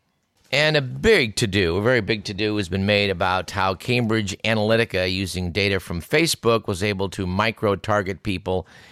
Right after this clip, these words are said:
and sway the election by knowing how to influence certain tiny slivers of the population to perhaps stay home and not vote.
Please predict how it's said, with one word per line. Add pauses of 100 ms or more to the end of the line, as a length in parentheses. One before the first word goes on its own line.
(180)
and (180)
sway
the
election
by (480)
knowing
how
to
influence
certain (120)
tiny
slivers
of
the
population
to
perhaps (840)
stay
home
and
not
vote.